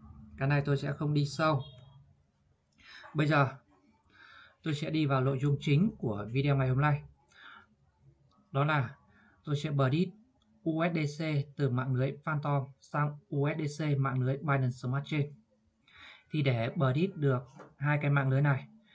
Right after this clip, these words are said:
quý vị cần sử dụng ví MetaMask. Quý vị thêm cái mạng lưới Phantom Opera và mạng lưới Binance Smart Chain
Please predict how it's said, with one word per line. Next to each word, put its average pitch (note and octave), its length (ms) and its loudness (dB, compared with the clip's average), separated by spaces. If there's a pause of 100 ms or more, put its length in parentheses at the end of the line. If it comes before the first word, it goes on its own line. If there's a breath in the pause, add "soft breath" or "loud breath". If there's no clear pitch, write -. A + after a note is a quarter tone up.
(300 soft breath)
quý D3 120 2
vị D3+ 220 2
cần C#3 160 2
sử C3 160 -6
dụng C3+ 320 -2
ví B2+ 380 0 (120)
MetaMask. D3 580 0 (2500 loud breath)
Quý D3 120 0
vị D3 200 -2 (680)
thêm D3+ 280 0
cái C3 160 0
mạng C#3+ 240 2
lưới C3 220 2 (1300)
Phantom D3 420 2
Opera D3 680 0 (160)
và B2+ 220 2
mạng B2 220 0
lưới B2 180 0 (120)
Binance C3+ 320 2
Smart C3+ 380 -4
Chain C#3+ 280 0